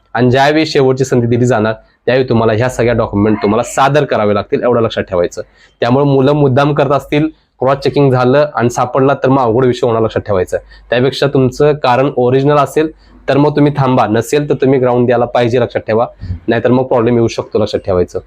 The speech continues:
ठीक आहे, आता विषय अशा पद्धतीने की सर शेवटची संधी देतात का, तर महाराष्ट्रामध्ये प्रत्येक घटकाला शेवटची संधी दिलेली आहे.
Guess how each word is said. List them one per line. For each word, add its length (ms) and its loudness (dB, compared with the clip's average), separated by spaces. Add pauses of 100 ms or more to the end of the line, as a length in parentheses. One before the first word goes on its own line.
(260)
ठीक 140 0
आहे, 80 -2 (280)
आता 200 -2
विषय 240 0
अशा 180 -2
पद्धतीने 360 0
की 80 2
सर 260 0
शेवटची 380 0
संधी 180 2
देतात 400 2
का, 120 -2 (360)
तर 80 0
महाराष्ट्रामध्ये 800 2
प्रत्येक 440 -2
घटकाला 420 -2
शेवटची 480 0
संधी 380 0
दिलेली 400 0
आहे. 260 0